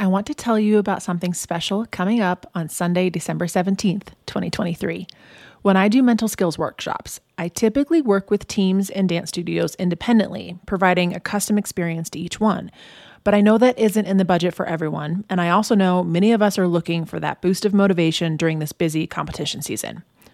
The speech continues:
So, I want to ask you, have you met all your goals this season? Or is there still something you want to accomplish and you know your dancers need to step it up if it's going to happen? If you still have something unfinished,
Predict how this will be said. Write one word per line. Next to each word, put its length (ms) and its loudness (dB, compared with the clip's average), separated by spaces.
So, 460 2
I 100 -2
want 100 2
to 80 -2
ask 300 0
you, 180 -4
have 160 -6
you 80 0
met 200 2
all 120 4
your 100 4
goals 300 4
this 180 2
season? 400 2
Or 100 2
is 120 0
there 120 0
still 240 2
something 400 4
you 100 4
want 280 2
to 100 -4
accomplish 680 -2
and 140 -2
you 100 2
know 280 4
your 180 2
dancers 640 -2
need 340 -4
to 120 -10
step 380 -6
it 80 2
up 340 2
if 160 -6
it's 80 -14
going 200 -4
to 40 -4
happen? 380 -6
If 160 4
you 160 4
still 240 2
have 260 0
something 320 0
unfinished, 680 -6